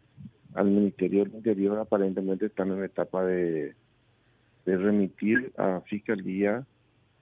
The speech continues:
eh, parte de esas observaciones con salvedad que se hacen en el Ministerio del Interior. Entonces, eh, la dinámica y la metodología que hemos asumido es la de escuchar la versión también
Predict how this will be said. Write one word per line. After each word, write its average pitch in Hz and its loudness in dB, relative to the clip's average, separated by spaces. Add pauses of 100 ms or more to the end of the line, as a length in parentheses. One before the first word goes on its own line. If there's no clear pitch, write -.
(180)
eh, 82 -4 (160)
parte 98 2
de 95 2
esas 98 -4
observaciones 98 -4
con 101 -4
salvedad 95 0
que 92 -12
se 92 -4
hacen 85 -6
en 90 -6
el 95 -4
Ministerio 92 -4
del 90 -4
Interior. 87 -6 (640)
Entonces, 95 -2 (840)
eh, 85 -4
la 95 2
dinámica 104 2
y 113 0
la 107 0
metodología 110 0
que 113 -6
hemos 107 -4
asumido 117 -4
es 117 -6
la 113 -2
de 107 0 (720)
escuchar 98 -2
la 104 4
versión 104 0
también 110 -2